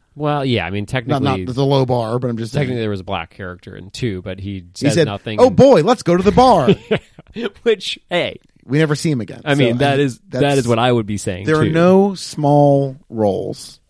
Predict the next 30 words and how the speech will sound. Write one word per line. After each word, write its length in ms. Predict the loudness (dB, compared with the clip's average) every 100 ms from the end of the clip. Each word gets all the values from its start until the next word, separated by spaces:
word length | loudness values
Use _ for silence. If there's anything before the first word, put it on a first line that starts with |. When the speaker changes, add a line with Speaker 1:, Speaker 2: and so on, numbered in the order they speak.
| _ _
Speaker 2:
There 120 | -4
are 80 | 0
only 320 | 0 0 -2
small 440 | -6 -8 -6 -8 -12
actors. 640 | -18 -14 -8 -8 -8 -10 -18 _ _ _ _ _ -14 -14 _
Speaker 1:
Just 180 | -8 -4
little 240 | 0 0
guys? 400 | -2 -4 -6 -8 -18 -18
Speaker 2:
So 420 | -14 -10 -10 -10
small. 460 | -12 -10 -10 -12 -10
<laughs> 60 | -4 -4 -6 -18 -20 -20 -20 -20
So 220 | -10 -10
fucking 460 | -8 -10 -10 -14
small. 480 | -14 -14 -10 -10 -10 -8
Speaker 1:
Damn. 220 | -6 -2
Speaker 2:
Wait 60 |
till 120 | 0 -2
you 80 |
see 140 | -6 -10
these 160 | -10
guys 260 | -12 -14 -14
are 40 | -16
tiny. 380 | -14 -12 -12 -12 -14 -14
Speaker 1:
<laughs> 240 | -18 -12
Yeah. 180 | -10 -8 -10 -12 -16 -8
Like 100 | -4
those 160 | -2 -4
horse 320 | -10 -10 -12
guys. 520 | -14 -14 -12 -14 -16 -20 _ _ _ _ _ _ _ _ _ _ _
Speaker 2:
Yep. 440 | -8 4 6 6